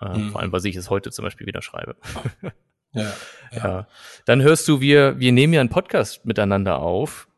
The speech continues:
Speaker 2: Mhm.
Speaker 1: Und in der letzten Woche hatte ich gesagt, dass ich wahrscheinlich mein MacBook in Reparatur gebe.
Speaker 2: Mhm,
Speaker 1: Ähm,
Speaker 2: richtig.
Speaker 1: ich, wenn ich mich aber so umsehe, habe ich immer noch das gleiche MacBook vor mir stehen. Das heißt, äh,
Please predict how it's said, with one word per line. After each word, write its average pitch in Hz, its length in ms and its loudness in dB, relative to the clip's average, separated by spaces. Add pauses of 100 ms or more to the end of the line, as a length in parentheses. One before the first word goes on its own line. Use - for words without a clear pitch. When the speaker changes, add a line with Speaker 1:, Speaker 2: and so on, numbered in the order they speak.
(120)
Speaker 2:
Mhm. 107 300 -4
Speaker 1:
Und 98 400 2
in 110 100 -2
der 98 80 0
letzten 110 380 -4
Woche 107 200 -2
hatte 104 140 -4
ich - 80 -10
gesagt, 98 380 -2
dass 104 120 -2
ich 101 120 -10
wahrscheinlich 101 400 -6
mein 110 100 -6
MacBook 113 380 -6
in - 100 -8
Reparatur 98 560 -6
gebe. 92 360 -4 (360)
Speaker 2:
Mhm, 110 560 -8
Speaker 1:
Ähm, 98 540 0
Speaker 2:
richtig. - 300 -10 (280)
Speaker 1:
ich, - 240 -14 (140)
wenn 101 180 -6
ich 104 140 -6
mich 117 160 -6
aber 110 160 -4
so 101 140 -6
umsehe, 143 540 -2 (460)
habe 113 120 -4
ich - 80 -4
immer 123 160 2
noch 123 120 2
das - 160 -6
gleiche 123 460 -4 (240)
MacBook 107 420 -8
vor 127 160 -4
mir 101 140 -2
stehen. 87 320 -8
Das - 160 -10
heißt, 101 320 -6
äh, 98 300 -6